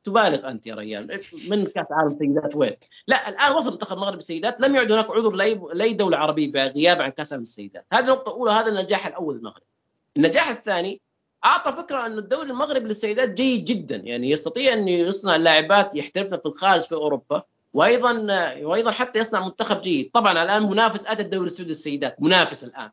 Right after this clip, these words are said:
وحتى يوجد نقاش بين الإعلام المغربي، بين بعضهم البعض، أنه يتكلمون أن الدوري السعودي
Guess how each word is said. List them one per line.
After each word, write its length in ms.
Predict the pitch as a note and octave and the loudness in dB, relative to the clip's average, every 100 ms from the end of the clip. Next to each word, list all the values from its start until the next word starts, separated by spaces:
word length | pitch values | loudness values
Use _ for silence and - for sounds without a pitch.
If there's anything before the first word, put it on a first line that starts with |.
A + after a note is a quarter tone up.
| _ _ | _ _
وحتى 360 | A2 G3 G3 F#3 | -6 -6 -6 -8
يوجد 280 | F#3 F3+ E3 | -6 -6 -6
نقاش 320 | E3 F#3 - | 0 0 0
بين 140 | D3+ | -2
الإعلام 320 | D3 D3 E3 D3+ | -2 0 0 0
المغربي، 420 | D#3+ D#3 C#3+ B2+ | -2 -2 -4 -2
بين 200 | D3 C#3+ | -2 0
بعضهم 260 | D3+ D3 | 0 -2
البعض، 260 | C3 D#3+ B2+ | 0 0 0
أنه 100 | B2+ | -4
يتكلمون 280 | - C3+ C#3+ | -6 -4 -4
أن 60 | |
الدوري 200 | A#2+ C#3 | -2 -4
السعودي 560 | C3 - B2 C3 A#2+ | -4 -6 -4 -6 -6